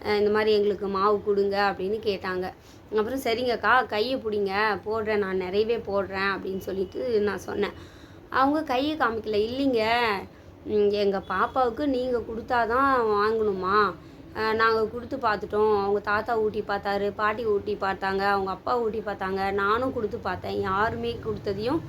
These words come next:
யார் கொடுத்ததையுமே வாங்கல. நீங்க கொடுத்தாதான் வாங்கிக்குமா பாப்பா" அப்படின்னு சொல்லிட்டு சொன்னாங்க. அப்போ வந்து எனக்கு ஒரு இனம் புரியாத சந்தோஷம். அந்த நேரத்துல, அ,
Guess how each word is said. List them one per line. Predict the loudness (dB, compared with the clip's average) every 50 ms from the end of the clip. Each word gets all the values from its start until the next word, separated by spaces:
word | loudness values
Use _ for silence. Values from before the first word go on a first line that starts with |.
| -10 -10 -10 -10 -12 -12 -14 -16 -14 -6
யார் | -2 0 2 4 4 4 4 2
கொடுத்ததையுமே | 0 -4 -8 -6 -4 -4 -4 -4 -4 -4 -2 -2 0 0 2 2 2 2 2 2 0 0 -2
வாங்கல. | 0 0 0 2 0 0 0 0 0 0 0 -2 -4 -8 -16 -20 -20 -20 -20 -20 -14 -6
நீங்க | 0 2 4 4 4 4
கொடுத்தாதான் | 2 0 -2 -2 0 2 2 2 4 4 4 4 4 2 0 -2 -4 -2
வாங்கிக்குமா | 0 2 2 2 0 -2 -4 -4 -4 -4 -2 -4 -4 -4
பாப்பா" | -4 -4 -4 -2 0 0 2 2 2
அப்படின்னு | 2 2 0 -2 -4 -4
சொல்லிட்டு | -4 -4 -6 -6 -6 -6 -6 -6 -6 -4
சொன்னாங்க. | -2 -2 0 0 0 2 0 0 -2 -4 -8 -14 -18 -20 -20 -18 -20 -20 -20 -18 -6
அப்போ | -4 -4 -2 0 0
வந்து | 2 2 4 4
எனக்கு | 4 4 2 2 0 -2 -2 -2 -2 -4 -6 -8 -10 -16 -20 -20 -20 -20 -20 -20 -20 -20 -20 -20 -14 -4 0
ஒரு | 2 2 4 4 2 2 2 2 2 2 2 0 0 -2 -4 -2
இனம் | -2 0 2 4 4 4 2 0
புரியாத | 0 0 0 2 2 4 4 4 4 2 0 0 -2 -4
சந்தோஷம். | -4 -6 -6 -6 -4 -2 0 0 0 0 -2 -4 -6 -6 -8
அந்த | -6 -4 -2 0 0 0
நேரத்துல, | 0 0 0 -2 -4 -4 0 2 2 2 2 0 -4 -10 -18 -20 -20 -20 -14 -8
அ, | -4